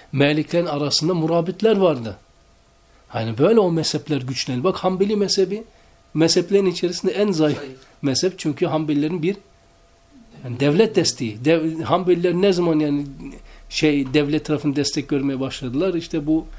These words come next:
Speaker 1: va-, şey Suud devleti Vahhabilerle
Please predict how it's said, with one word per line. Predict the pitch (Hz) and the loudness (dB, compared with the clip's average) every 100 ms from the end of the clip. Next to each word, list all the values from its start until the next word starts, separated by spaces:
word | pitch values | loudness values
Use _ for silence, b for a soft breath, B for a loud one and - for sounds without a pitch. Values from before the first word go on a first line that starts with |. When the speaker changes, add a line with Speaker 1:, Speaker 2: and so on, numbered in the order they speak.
| b b - | b b -2
Speaker 1:
va-, | 139 135 127 | 0 0 -2
şey | - 143 117 - b b b | -2 -2 -4 -14 b b b
Suud | - - 160 156 | -8 2 2 4
devleti | 147 131 127 123 180 | 2 4 2 2 2
Vahhabilerle | 135 147 135 135 120 107 104 110 | 2 2 2 2 0 -4 -10 -12